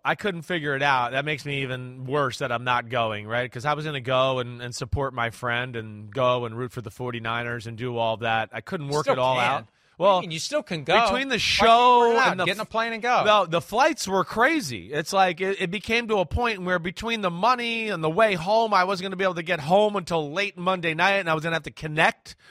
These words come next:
Speaker 1: right? And I was like, "I'm not eight hours in the plane connecting and not even being in first class in some of them." I was like, "That, that ain't happening." I just, I couldn't do it, right? Let alone,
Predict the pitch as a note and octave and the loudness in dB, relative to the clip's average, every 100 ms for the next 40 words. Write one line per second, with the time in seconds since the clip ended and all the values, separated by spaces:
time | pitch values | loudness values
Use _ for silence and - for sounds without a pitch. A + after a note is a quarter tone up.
0 | - - D#3 G3 G3+ - _ _ D#3 D#3+ | -20 0 4 4 2 -6 _ _ 0 4
1 | E3 D3+ D#3+ E3 G#3 A3 F3+ - E3+ G3 | 4 2 2 4 4 6 4 4 0 4
2 | F3+ F#3+ F#3+ E3 E3+ C3 F3+ F3+ F3+ F3 | 6 6 4 0 -2 0 0 0 -2 -6
3 | E3 E3+ F3 - F3 E3+ E3+ - - D3+ | -4 0 0 0 -2 -2 -4 -12 -4 -2
4 | D#3 E3+ F#3+ F3+ F3 E3+ F3+ E3 D3+ F3 | 2 2 2 0 -2 -2 0 -2 2 2
5 | - D#3+ D#3 F3 - E3+ F#3 F#3 F3+ E3+ | 2 4 4 4 0 -2 -2 0 0 4
6 | D3+ C#3+ D3 D#3+ D3 D3+ D3+ C3+ A#2+ A#2+ | 4 4 0 0 0 -2 -2 0 2 0
7 | - G2+ A2 B2+ B2+ - A#2+ - D#3 C3 | -2 -10 -8 -8 -8 -6 -8 -6 -8 -8
8 | A#2 F#2+ D#2+ _ _ _ _ B2+ C3 B2 | -8 -8 -10 _ _ _ _ -2 -2 -4
9 | _ - F3 F3 E3+ E3+ E3+ D#3+ | _ -4 -2 0 2 2 2 0